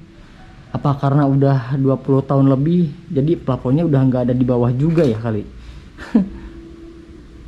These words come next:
Uh, keren juga nih rumah. Ya, kita masuk ke kamar. <clears throat> Bismillahirrahmanirrahim. Assalamualaikum.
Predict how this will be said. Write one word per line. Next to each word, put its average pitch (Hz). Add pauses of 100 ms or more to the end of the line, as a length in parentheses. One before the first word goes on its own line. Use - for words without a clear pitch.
(1080)
Uh, 165 (320)
keren 110
juga 143
nih 160
rumah. 160 (2750)
Ya, 147 (160)
kita -
masuk 113
ke -
kamar. 110 (400)
<clears throat> - (480)
Bismillahirrahmanirrahim. 123
Assalamualaikum. 113